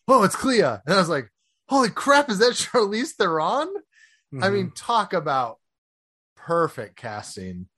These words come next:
Speaker 1: I'm so excited to see Benedict Cumberbatch and Charlize Theron, like, like,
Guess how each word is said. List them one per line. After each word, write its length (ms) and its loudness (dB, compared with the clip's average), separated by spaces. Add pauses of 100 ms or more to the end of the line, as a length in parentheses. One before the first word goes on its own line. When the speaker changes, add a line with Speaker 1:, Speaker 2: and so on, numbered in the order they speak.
(400)
Speaker 1:
I'm 300 2
so 640 0
excited 560 -4
to 80 -14
see 140 -8
Benedict 500 -4
Cumberbatch 840 -2
and 140 -8
Charlize 500 -2
Theron, 540 -4
like, 360 -10 (960)
like, 280 0